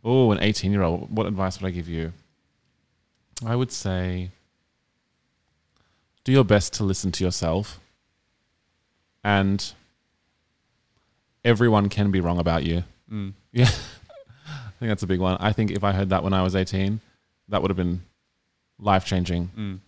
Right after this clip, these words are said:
Speaker 1: Everyone can be wrong about you.
Speaker 2: Yeah, and it doesn't matter.
Speaker 1: Mm.
Speaker 2: Yeah.
Speaker 1: Yeah.
Speaker 2: There's that quote from Aristotle, and it's like, ah, how does it go?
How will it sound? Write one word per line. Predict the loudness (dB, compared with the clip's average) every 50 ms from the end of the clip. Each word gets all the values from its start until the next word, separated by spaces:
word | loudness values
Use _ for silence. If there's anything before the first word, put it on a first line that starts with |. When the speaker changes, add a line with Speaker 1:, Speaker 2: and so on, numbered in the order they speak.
| _ _ _ -6
Speaker 1:
Everyone | 0 2 2 2 2 2
can | 2 2 2
be | 2 2
wrong | 2 0 0
about | 0 -2 -2 -2
you. | -4 -4 -4 -6 -8 -10
Speaker 2:
Yeah, | -14 -14
and | -14 -12 -10 -10
it | -8
doesn't | -8 -8 -8 -8
matter. | -8 -8 -10 -12 -14 _ _ _ _ -8
Speaker 1:
Mm. | -4 -2 -2 -2 -2 -4 -6 _ _ _ _ _
Speaker 2:
Yeah. | -16 -16 -16 -16 _ _ _ _ _
Speaker 1:
Yeah. | -20 -20 -20 -20 -20 _ _ _ _ _ _ _ _ -10
Speaker 2:
There's | -4 -2
that | -2 -2 -2 -4
quote | -6 -4 -2 -2 -2
from | -4 -6 -6
Aristotle, | -6 -6 -6 -6 -6 -6 -6 -6 -6
and | -8 -10
it's | -10 -8 -8
like, | -8 -8 -8 -10 -18 _ _ _ _ _ _ _ _ _ _ _ _ _
ah, | -18 -16 -12 -8
how | -6 -6
does | -6 -6
it | -4
go? | -4 -4 -4 -4 -4 -8